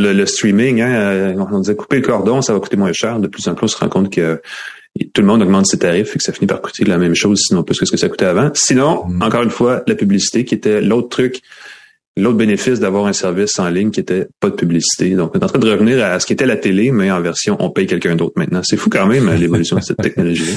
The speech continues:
Speaker 2: Mais... Moi, je me permets de dire que beaucoup de gens rechignent en disant, « Hey, ça me coûte trente dollars par mois pour mes abonnements numériques », mais ils se rendent pas compte que le câble leur coûte cent vingt, cent quarante dollars. J'ai regardé des forfaits de câble.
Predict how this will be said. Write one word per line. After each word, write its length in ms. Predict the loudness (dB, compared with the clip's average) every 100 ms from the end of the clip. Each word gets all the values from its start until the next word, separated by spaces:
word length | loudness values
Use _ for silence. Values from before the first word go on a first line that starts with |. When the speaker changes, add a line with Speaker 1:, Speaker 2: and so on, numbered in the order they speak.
| -2
Speaker 2:
Mais... 140 | -2 -2 -10 _ -2
Moi, 80 | 0
je 100 | 2
me 80 | 2
permets 280 | 2 2
de 40 | 2
dire 240 | 2 0
que 80 | 0
beaucoup 240 | -2 0
de 60 | 0
gens 260 | 2 2 2
rechignent 480 | 0 0 2 2
en 80 | 2
disant, « 380 | 0 -2 0 2
Hey, 160 | 2 0
ça 160 | 0
me 60 | 0
coûte 220 | -2 -6
trente 280 | -2 0 2
dollars 440 | 2 2 2 0 -2
par 180 | -2
mois 460 | 0 2 2 0 -2
pour 120 | 0
mes 260 | 0 2 2
abonnements 420 | 2 2 2 2
numériques », 500 | 4 2 2 -2 -2
mais 80 | -4
ils 80 | -2
se 80 | 0
rendent 140 | 0
pas 120 | -2
compte 340 | 0 0 2 -2
que 120 | -2
le 140 | -2 -2
câble 520 | -2 0 0 0 -2 -6 _ -4
leur 240 | -2 -2
coûte 220 | -2 -4 -2
cent 340 | -2 0 0
vingt, 320 | 0 0 0 -2
cent 240 | -2 -2
quarante 400 | 0 0 0 0
dollars. 240 | 2 0 0
J'ai 80 | 0
regardé 260 | 0 2
des 160 | 2 0
forfaits 360 | -2 -4 -2 0
de 80 |
câble. 500 | 0 -2 -2 0 -2